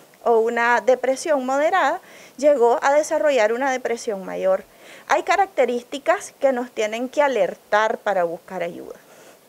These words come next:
De repente, una depresión puede durar muchísimo tiempo. Sin embargo, yo puedo sentir que me cuesta levantarme, he perdido motivación,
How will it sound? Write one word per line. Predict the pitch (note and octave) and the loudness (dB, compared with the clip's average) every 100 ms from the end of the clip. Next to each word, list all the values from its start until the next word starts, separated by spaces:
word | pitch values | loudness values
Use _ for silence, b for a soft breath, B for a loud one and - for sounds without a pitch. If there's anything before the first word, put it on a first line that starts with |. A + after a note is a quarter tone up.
| - | -2
De | B3+ | 0
repente, | A#3 A#3+ - B3 B3 D4+ - B B B | 2 0 0 -2 0 -2 -2 B B B
una | A3 G#3+ | -6 -2
depresión | A3+ A#3+ B3 B3 A3 | -2 -2 -4 -4 -4
puede | A3+ A3+ | -2 0
durar | B3 B3+ G#3+ A3+ B B B - | 2 2 0 0 B B B 0
muchísimo | C#4 C4+ D4 C#4+ - G#3 E3 | 0 0 -4 -6 -6 -8 -10
tiempo. | - F3 E3 - - _ _ | -8 -8 -8 -14 -20 _ _
Sin | - A3+ G3 | -14 -8 -6
embargo, | G#3+ B3+ A#3+ A3 - B B B | 0 0 0 -4 -8 B B B
yo | G#3+ A#3 | 0 0
puedo | A#3 A3+ A#3 | 2 0 0
sentir | B3 A3+ A3 | -4 -8 -8
que | G#3+ | -8
me | G#3+ F#3+ | -6 -6
cuesta | - G#3 G3+ - F#3+ | -2 0 0 0 -4
levantarme, | F3+ E3+ E3+ F3+ A3 A3 G3 E3+ F3+ B B B _ | -2 -2 -4 -6 -4 -4 -6 -10 -12 B B B _
he | A#3 | 0
perdido | A#3+ A#3+ A3 A#3+ A3 | 2 0 0 -2 -2
motivación, | G#3+ G3 G#3+ E3+ F3 - C4 B3+ A#3 | -2 -6 -6 -8 -10 -4 -2 0 -4